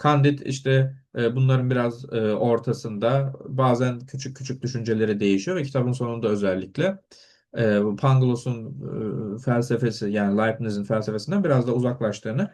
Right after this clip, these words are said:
görüyoruz. Evet, Leibniz'i eleştirirken tabii ki aydınlanma felsefesini,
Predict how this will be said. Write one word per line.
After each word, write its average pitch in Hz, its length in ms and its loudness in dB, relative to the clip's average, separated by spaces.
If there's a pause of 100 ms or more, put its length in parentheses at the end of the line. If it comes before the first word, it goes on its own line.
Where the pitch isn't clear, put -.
(260)
görüyoruz. 117 460 4 (320)
Evet, 139 340 2
Leibniz'i 156 480 2
eleştirirken 165 1120 -4
tabii 175 360 0
ki 135 300 0 (760)
aydınlanma 160 1120 2 (560)
felsefesini, 117 920 -2